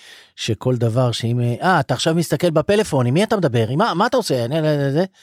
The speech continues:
שוב, לשון זכר כלשון נקבה, ממקום של החרדה והפרנויה שאני עובר, ואז כל מי שיהיה איתי, או תהיה איתי, אני אזרוק בגלל שהנה, הוא בוגד, הנה,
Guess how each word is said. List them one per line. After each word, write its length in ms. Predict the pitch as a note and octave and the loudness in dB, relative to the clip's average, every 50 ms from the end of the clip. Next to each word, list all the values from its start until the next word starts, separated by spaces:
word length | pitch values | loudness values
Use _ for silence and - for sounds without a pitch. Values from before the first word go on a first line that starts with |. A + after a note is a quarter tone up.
| - _ _ _ _ | -20 _ _ _ _
שוב, 240 | _ - D3+ C3+ A#2+ | _ -4 -2 0 0
לשון 240 | G#2+ G#2+ - D3 C#3+ | 0 0 0 0 0
זכר 280 | B2+ C3 A#2+ - C3+ A#2+ | 0 0 0 -2 -2 -2
כלשון 320 | - A#2 - - B2+ B2 | -2 -4 -2 0 0 0
נקבה, 420 | A#2 - A2+ F#2+ F#2+ G#2+ A#2+ D3+ E3+ _ _ - - - - - _ _ - | 0 0 -2 -2 0 0 0 0 0 _ _ -20 -20 -20 -20 -20 _ _ -4
ממקום 640 | A2 A2 A2 G#2+ G2+ - - D#3 D#3 D3+ D3 D3 C#3+ | -2 0 0 0 0 -2 0 0 2 2 2 0 -2
של 280 | C3+ - - A2+ A2 G#2+ G#2+ G#2+ G#2+ - _ _ _ _ _ _ _ _ _ _ _ _ _ _ _ _ | -2 -4 -2 -2 0 0 0 -2 -2 -4 _ _ _ _ _ _ _ _ _ _ _ _ _ _ _ _
החרדה 800 | - - A#2 A2+ G#2 A#2 A2+ A2 A#2 A2 A2 C#3+ D3+ C#3+ C3 A2 | -10 -8 -6 -4 -2 -2 0 0 0 0 2 2 2 2 2 0
והפרנויה 960 | G#2 A2 A2 - - D3+ C#3 B2 C3 C3 C3+ C#3+ D#3 D#3 C#3 A#2 G#2+ G2 F2+ F2+ E2 | 0 -2 -2 -2 0 0 0 2 2 0 2 2 2 2 2 2 0 0 -2 -6 -10
שאני 260 | - - - G#2 G#2+ | -12 -10 -8 -4 -4
עובר, 480 | G#2+ G2+ F#2+ F#2 G2+ G2+ A#2 C#3+ D#3 D3+ A#2+ | -4 -4 -4 -4 -4 -2 -2 -2 -2 -4 -4
ואז 420 | A2+ A2+ A#2 C3 C3+ C3 A2+ A2 _ _ _ _ _ _ _ _ - | -4 -2 0 2 0 0 -2 -6 _ _ _ _ _ _ _ _ -6
כל 200 | - D3+ C#3+ C3 | -2 0 0 2
מי 140 | C3+ C#3 | 2 0
שיהיה 320 | C3 - C3 B2+ B2+ C#3 C#3 | 0 0 -2 0 2 2 2
איתי, 400 | C3 A#2 - - A#2+ A2+ G#2+ G2 _ _ _ _ _ _ _ _ _ _ _ _ - | 2 0 -2 -4 -4 -4 -4 -8 _ _ _ _ _ _ _ _ _ _ _ _ -6
או 80 | B2 | -6
תהיה 280 | - - C3 C3 C3+ C#3 | -4 -2 -2 0 2 2
איתי, 500 | C3+ A#2+ G#2+ - A#2+ A#2+ A2+ G#2+ G2+ F#2 _ | 2 0 -2 -4 -6 -4 -4 -4 -6 -8 _
אני 280 | A2 A2 A2+ A#2+ A#2+ A2+ | -8 -6 -4 -2 -2 -2
אזרוק 400 | G#2+ F#2+ A2+ C3+ D3 B2+ - - | -4 -4 -2 -2 -2 -2 -2 -6
בגלל 320 | A#2 G#2 A2+ A#2+ B2 A#2+ | -6 -4 -2 0 0 0
שהנה, 360 | - - A#2+ G#2+ D3+ D#3 C#3+ G#2+ - _ _ _ _ _ _ - | -2 -4 -6 -2 0 0 0 0 -2 _ _ _ _ _ _ -8
הוא 100 | B2 A#2+ | -2 -2
בוגד, 260 | C#3 B2+ D3 C3+ G#2 - - | 0 2 2 0 0 -2 -2
הנה, 140 | D#3+ D#3+ C#3+ | 0 0 0